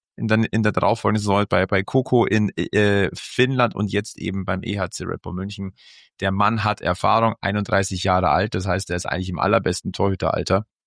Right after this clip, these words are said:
Und, äh, du siehst schon an seiner Beweglichkeit, an den Bewegungen, an,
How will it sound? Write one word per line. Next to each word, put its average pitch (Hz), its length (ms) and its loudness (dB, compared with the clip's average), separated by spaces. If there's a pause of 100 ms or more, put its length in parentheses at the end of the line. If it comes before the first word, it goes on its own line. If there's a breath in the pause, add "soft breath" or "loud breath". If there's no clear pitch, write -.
(1000)
Und, 87 480 2
äh, 87 260 4 (2500 soft breath)
du 131 220 4
siehst 139 360 2
schon 135 360 2
an 123 240 2
seiner 117 240 4
Beweglichkeit, 107 760 0
an 98 140 0
den 98 120 0
Bewegungen, 98 720 0
an, 92 340 -2